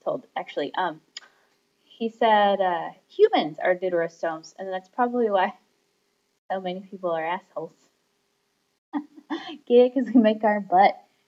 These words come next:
first from the blood. <laughs> Okay. Huh. I, I'm recording this. I record all of these. What am I saying? I've been recording them all semester.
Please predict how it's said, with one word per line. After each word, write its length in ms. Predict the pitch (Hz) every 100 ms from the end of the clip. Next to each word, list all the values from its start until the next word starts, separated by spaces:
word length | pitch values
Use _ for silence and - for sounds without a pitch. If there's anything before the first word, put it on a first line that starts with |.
| _ -
first 380 | 208 202 165 _ _ _ _ -
from 180 | 226 233
the 60 |
blood. 220 | 208 214
<laughs> 120 | - - _ _ _ _
Okay. 320 | 202 - 127 - _ _ _ _ _ _
Huh. 240 | - 160 196 _ -
I, 120 | 277 -
I'm 160 | 392
recording 400 | 208 - 196 143
this. 120 | 147 143 _ _
I 100 | -
record 320 | 330 339 220 180
all 220 | 175 160
of 80 | 151
these. 160 | 147
What 100 | 247
am 80 | 220
I 60 | 170 -
saying? 160 | 139
I've 80 | 156
been 120 | 220
recording 320 | 226 214 220 202
them 80 |
all 160 | 180 170
semester. 320 | - 143 _